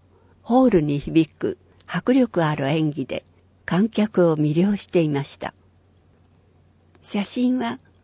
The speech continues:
舞台で鶴ヶ島清風高等学校の生徒十名ぐらいが和太鼓を演奏し、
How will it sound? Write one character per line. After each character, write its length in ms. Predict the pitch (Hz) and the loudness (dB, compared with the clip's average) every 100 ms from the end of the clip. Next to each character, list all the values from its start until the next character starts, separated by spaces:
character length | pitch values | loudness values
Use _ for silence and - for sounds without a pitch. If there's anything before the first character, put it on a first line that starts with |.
| - | -4
舞 100 | 254 | -2
台 300 | - 277 180 | -2 -4 -4
で 240 | 151 160 - _ _ | -4 -4 -8 _ _
鶴 240 | - 220 254 | -6 0 0
ヶ 100 | 277 | 0
島 300 | - 170 170 | -2 0 -2
清 260 | - 226 | -2 -2
風 220 | 262 254 240 | 0 -2 -2
高 220 | 240 240 | -4 -4
等 180 | 233 226 | -2 -2
学 240 | 214 - | -2 -4
校 200 | - 180 | -6 -2
の 120 | 151 | -2
生 280 | 160 - 151 | -4 -6 -6
徒 320 | - - - - _ _ | -6 -8 -8 -10 _ _
十 240 | - 190 | 0 0
名 220 | 226 240 220 | 2 0 -2
ぐ 120 | 214 | -2
ら 120 | 156 | -4
い 60 | - | -6
が 180 | 113 - _ _ | -8 -8 _ _
和 100 | - | -2
太 140 | 185 220 262 | 0 2 0
鼓 200 | - 156 | 0 0
を 160 | 143 | 2
演 200 | 156 170 | 2 0
奏 220 | - 156 | -2 -4
し、 320 | 160 - 151 | -4 -8 -10